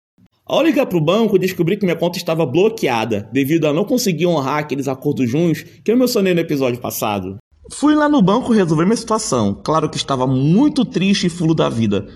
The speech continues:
mas nesse dia, acho que Deus viu meus esforços e mandou reforços. Um foi o amor da minha vida, que me ajudou a, a me acalmar e também a negociar de forma muito eficiente. E o outro foi a gerente que me atendeu.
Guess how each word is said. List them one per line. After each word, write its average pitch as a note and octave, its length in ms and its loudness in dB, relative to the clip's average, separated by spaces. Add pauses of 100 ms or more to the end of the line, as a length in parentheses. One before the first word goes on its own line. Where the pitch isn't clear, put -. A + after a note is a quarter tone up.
(200)
mas D3+ 180 2
nesse E3 240 2
dia, C3 440 0
acho - 240 -4
que - 100 -6
Deus B2+ 400 0
viu C#3+ 300 2
meus B3 180 2
esforços E3 580 -4 (240)
e D#3 80 0
mandou E3 280 4
reforços. E3+ 640 -2 (320)
Um C4 160 6
foi G#3 180 2
o - 20 4
amor F3 160 2
da G3 120 0
minha A3 180 2
vida, D3 320 0
que - 160 -4
me D3 160 2
ajudou C3 340 0
a, - 220 -2
a B2 100 -6
me C#3 240 0
acalmar G#3 840 -2
e F3+ 100 0
também E3 380 2
a F3 60 0
negociar D#3+ 540 0
de C#3+ 120 -2
forma D3 280 0
muito F3 380 2
eficiente. C3+ 640 -2 (300)
E C#3+ 80 2
o C#3+ 60 6
outro E3 320 4
foi D3+ 160 -2
a D3+ 60 2
gerente C#3 420 0
que C#3+ 120 -4
me D3 80 2
atendeu. A#2 520 0